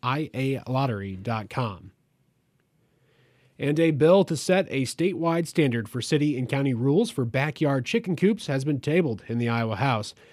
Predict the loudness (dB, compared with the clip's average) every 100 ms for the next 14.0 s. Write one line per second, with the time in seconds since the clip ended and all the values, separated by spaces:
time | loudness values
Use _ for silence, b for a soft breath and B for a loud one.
0 | b -2 2 2 2 -2 -4 0 2 2
1 | 0 0 2 4 2 0 0 2 2 0
2 | -2 -2 0 0 -2 -6 -4 -4 -4 -4
3 | -2 0 -2 -6 -8 -4 -2 0 -2 -2
4 | -4 -2 -2 0 0 2 0 -4 -6 -4
5 | -2 -2 -2 -4 -4 -4 -2 0 2 2
6 | 2 -2 -8 -6 -6 -4 -6 -6 -2 -2
7 | 0 0 0 2 2 2 0 -2 -2 0
8 | -2 -6 -8 b b b b 0 0 0
9 | -2 2 4 4 0 -2 -4 2 2 2
10 | 0 -2 -6 -4 0 0 0 -2 -4 -2
11 | 2 4 2 0 -8 -6 -4 -2 -2 0
12 | 0 0 0 2 2 2 2 2 2 2
13 | 0 -2 -4 -4 -2 0 0 0 -4